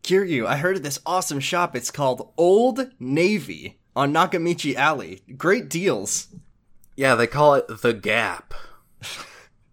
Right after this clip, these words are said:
Speaker 1: It's called Ross, and you can dress for less there, Kiryu.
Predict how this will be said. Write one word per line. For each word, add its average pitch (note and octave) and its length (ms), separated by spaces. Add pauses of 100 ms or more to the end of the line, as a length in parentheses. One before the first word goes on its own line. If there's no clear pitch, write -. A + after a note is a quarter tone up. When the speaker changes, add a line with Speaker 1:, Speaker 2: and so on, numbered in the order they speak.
(1040)
Speaker 1:
It's D#3 200
called F#3+ 340
Ross, C#3 560
and C#3+ 220
you E3 60
can E3 180
dress F3+ 320
for E3+ 180
less E3 320
there, A2+ 200
Kiryu. C3 600